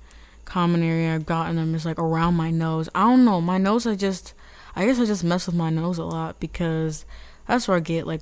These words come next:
blackheads and all that around my nose. And I, I didn't really start getting it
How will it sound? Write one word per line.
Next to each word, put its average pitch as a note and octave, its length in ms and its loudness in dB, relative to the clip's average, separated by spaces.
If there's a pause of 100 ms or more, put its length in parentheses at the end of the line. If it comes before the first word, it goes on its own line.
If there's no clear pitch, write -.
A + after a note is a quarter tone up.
(140)
blackheads E3 1080 -2 (300)
and E3 300 -4
all D#3+ 220 -2
that D#3+ 360 0
around D3+ 300 0
my D3 140 0
nose. A#2 440 -4 (600)
And G#3+ 320 0
I, G3 100 -2
I - 40 0
didn't A3+ 220 0
really G#3+ 200 -4
start G3 380 -2
getting E3+ 280 -4
it E3+ 200 -8